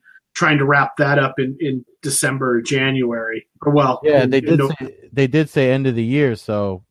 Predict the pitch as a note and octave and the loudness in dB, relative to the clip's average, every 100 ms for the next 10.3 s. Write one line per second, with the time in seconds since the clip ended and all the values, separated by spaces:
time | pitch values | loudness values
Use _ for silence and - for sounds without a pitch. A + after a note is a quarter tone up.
0 | _ A2+ G#2+ G#2 G2+ G#2+ A#2+ B2+ A#2 A#2 | _ -8 -6 -4 -4 -6 -4 -4 -2 -4
1 | A2+ A2+ C#3+ C3+ B2 C3+ A#2 F#2 - _ | -4 -4 -4 -2 -2 -2 -2 -6 -10 _
2 | _ _ _ _ E3 E3 E3 F#3 G3 A3 | _ _ _ _ 0 2 2 0 2 2
3 | G3+ G3 F#3 E3+ D#3+ D#3 D3+ F#3 E3+ F3 | 2 2 4 6 6 4 0 0 0 2
4 | D#3 D3 C#3+ C#3+ C#3 C3 D3 D3 C#3 B2+ | 2 2 0 -2 -4 -4 -4 -2 -4 -8
5 | A#2+ C#3 C#3 - C3+ D3+ D3+ C#3+ C#3 B2 | -10 -8 -8 -4 -2 0 0 0 -2 -4
6 | - E3+ F#3 D3+ B2 - _ _ - C#3+ | -4 0 0 -2 -6 -8 _ _ -10 -4
7 | F3 C#3 C#3 C3 C#3 B2+ A#2+ A#2 A2+ D3+ | -2 0 0 -2 -4 -6 -6 -8 -8 -4
8 | C#3+ C3 A2+ A2 _ _ _ _ C3+ C3+ | -4 -4 -10 -16 _ _ _ _ -6 -4
9 | C3 - D#3 C3+ C#3+ D3 D3 C#3 C3 - | -6 -6 -4 -2 0 0 0 0 -2 -8
10 | - C#3 | -6 -6